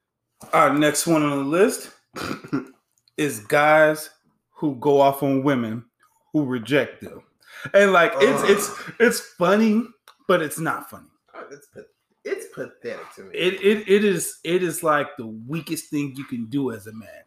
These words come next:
Speaker 1: It's like, man, like, hold it in, suck it up, keep some pride, like, have some pride about yourself. Like, how,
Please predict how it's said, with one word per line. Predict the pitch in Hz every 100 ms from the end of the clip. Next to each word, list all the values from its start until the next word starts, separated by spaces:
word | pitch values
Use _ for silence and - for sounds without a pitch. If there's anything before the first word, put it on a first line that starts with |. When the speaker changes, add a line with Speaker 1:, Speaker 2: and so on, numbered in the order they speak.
| _ _
Speaker 1:
It's | 135 143
like, | 139 127 107
man, | 127 127 98 - _
like, | 120 - -
hold | - 180 180 143
it | 214
in, | 240 113 -
suck | - - - 220 -
it | 113
up, | 143 131 - _ _ _ -
keep | 247 247 -
some | 123 101 -
pride, | 135 147 143 120
like, | 135
have | - 240 262
some | 170
pride | - - 160 190 147
about | 131 131 -
yourself. | 120 151 120
Like, | 139 127 - - - _
how, | 180 202 -